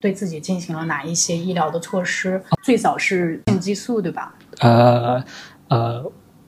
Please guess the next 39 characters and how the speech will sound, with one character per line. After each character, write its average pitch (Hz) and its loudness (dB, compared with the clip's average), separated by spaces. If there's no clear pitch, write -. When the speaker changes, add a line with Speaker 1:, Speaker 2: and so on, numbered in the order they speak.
Speaker 2:
我 127 8
这 208 8
种 165 10
情 131 8
况 147 8
的 131 10
话， 123 6
使 - 4
用 127 12
的 123 4
是 120 4
雄 120 2
性 139 8
激 123 4
素 117 2
及 127 6
睾 151 6
酮。 127 2
Speaker 1:
嗯。 185 -4
Speaker 2:
我 139 8
从， 127 10
呃， 120 2
十 - 6
八 151 10
岁 139 6
确 135 4
诊 - 4
之 139 2
后， 123 4
那 160 10
个 160 8
时 139 6
候 143 8
我 123 6
刚 147 6
好 131 8
在 127 6
英 127 8
国， 120 2